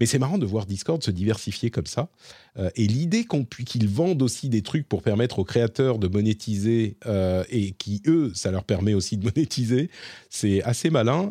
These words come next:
et je me demande si Discord va pas continuer, ils ont déjà une énorme importance, mais continuer à prendre plus d'importance. Peut-être même, euh, par rapport, on, on sait que Reddit a des problèmes ou ce genre de choses, euh,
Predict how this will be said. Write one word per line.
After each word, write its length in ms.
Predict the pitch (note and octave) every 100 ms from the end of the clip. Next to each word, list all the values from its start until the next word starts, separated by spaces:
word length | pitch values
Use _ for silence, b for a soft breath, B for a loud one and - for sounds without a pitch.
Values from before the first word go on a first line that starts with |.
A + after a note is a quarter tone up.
| -
et 320 | G#2+ G#2 G2
je 140 | F2+ F#2+
me 60 |
demande 240 | F2+ C3 D#3+
si 100 | F2+
Discord 500 | E2+ F2 D3+ E3 A#2
va 140 | F2
pas 120 | G2+
continuer, 600 | B2 F#3 F#3+ - C#3+ C#3+ B2
ils 140 | D#2
ont 80 | D#2+
déjà 220 | E2+ F#2+
une 80 | E2
énorme 240 | E2+ F2+
importance, 380 | E2+ F2 - D#3 -
mais 60 |
continuer 380 | - A#2+ - D3+
à 40 |
prendre 200 | - G#2+
plus 180 | G2+ G#2+
d'importance. 520 | G#2 F#2+ G2 E3 G3 B B B B B _ _ _ -
Peut-être 340 | A#2 G3 A#3
même, 340 | C#3+ G#3+ A3+ C#3
euh, 400 | A2+ G#2+ G#2+ G#2
par 160 | G#2 F#2+
rapport, 360 | F#2+ F#3+ G#3
on, 300 | A2 F#2+ F2+
on 120 | G2 G2
sait 180 | -
que 460 | A#2+ G#2 F#2 F2 F2
Reddit 400 | D#2 F#2+ F2+ A#2
a 80 | F2
des 100 | D#2
problèmes 680 | - D#3+ B2+ A2 G#2+ G#2+ F#2+
ou 40 |
ce 140 | - F2
genre 140 | E2+
de 100 | F2
choses, 380 | - G#3 G#3+ B2+
euh, 240 | F#2 F2